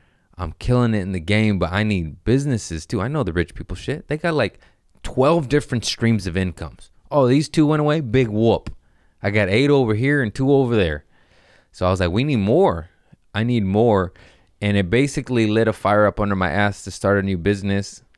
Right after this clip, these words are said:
And, um, I love this shit. I don't really like talking about it yet until the more wheels are in motion. But anyways,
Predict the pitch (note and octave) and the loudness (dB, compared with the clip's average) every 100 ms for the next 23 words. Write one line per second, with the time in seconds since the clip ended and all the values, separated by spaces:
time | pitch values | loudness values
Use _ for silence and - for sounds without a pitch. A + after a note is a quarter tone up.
0 | _ _ _ _ _ _ _ G2 F#2 F2+ | _ _ _ _ _ _ _ -2 0 0
1 | F2+ - _ - F#2+ F#2 E2 D#2 - F#2+ | -4 -8 _ -10 -4 -2 -4 -6 -6 -4
2 | A2 G#2 A#2 F#2+ E2+ - E2+ - C#3 E3+ | 0 0 0 -2 -6 -4 -4 0 0 0
3 | E3 D3 C3 A#2 A2 G2 A2+ G2 F#2 F2 | 0 0 0 -2 -2 -2 -2 0 0 0
4 | D2+ F2+ G2+ - F2 - F#2 F2 D#2+ D2+ | 0 2 2 0 -10 -4 -2 0 -2 -6
5 | - _ _ _ _ _ E2 E2 F2 F#2+ | -6 _ _ _ _ _ -8 -2 0 2
6 | E2+ F2 F#2+ F#2+ F2 E2 D#2 D#2 F2 - | 2 2 2 0 0 -2 -2 0 -2 -2
7 | B2 B2+ - _ _ _ _ _ - F#2 | -4 -4 -8 _ _ _ _ _ -4 -4
8 | G2+ C3 C#3 G2 F#2 | 0 0 2 4 2